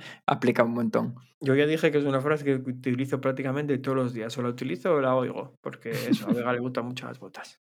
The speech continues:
Speaker 1: <laughs> Vale, pues no sé qué te parece, pero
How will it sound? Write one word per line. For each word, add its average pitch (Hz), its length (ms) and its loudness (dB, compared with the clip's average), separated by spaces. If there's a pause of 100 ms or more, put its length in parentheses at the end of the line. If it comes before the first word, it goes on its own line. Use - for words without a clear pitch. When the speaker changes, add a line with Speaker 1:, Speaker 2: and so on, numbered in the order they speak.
(920)
Speaker 1:
<laughs> - 320 -18
Vale, 156 380 4 (120)
pues 123 800 2
no 123 120 4
sé 131 120 2
qué 127 80 4
te 113 100 0
parece, 123 340 2
pero 113 540 0